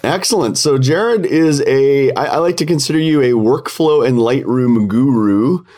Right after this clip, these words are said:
And, uh, we brought you on today to, uh, give some advice to wedding photographers on how they can streamline their workflow, um, so they can hopefully spend less time chained to their computers,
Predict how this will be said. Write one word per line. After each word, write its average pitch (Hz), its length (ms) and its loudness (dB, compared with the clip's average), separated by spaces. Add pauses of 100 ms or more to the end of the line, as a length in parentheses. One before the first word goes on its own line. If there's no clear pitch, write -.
(280)
And, 104 380 -2
uh, 107 440 -2
we 120 100 -2
brought 131 280 -2
you 135 160 0
on 123 180 -2
today 120 420 0
to, 113 500 -2
uh, 98 100 -2
give 156 220 -2
some 160 120 -2
advice 120 480 -2
to 123 320 -2
wedding 107 260 0
photographers 104 680 -2
on 95 260 -4
how 101 220 -2
they 98 160 -2
can 92 280 -6
streamline 175 540 -2
their 127 140 0
workflow, 101 760 -4
um, 85 220 -6
so 98 100 -6
they 92 80 0
can 101 140 -8
hopefully 127 280 -2
spend 107 340 -4
less 98 200 -4
time 92 300 -4
chained 92 280 -6
to 85 80 -4
their 87 120 -4
computers, 87 520 -8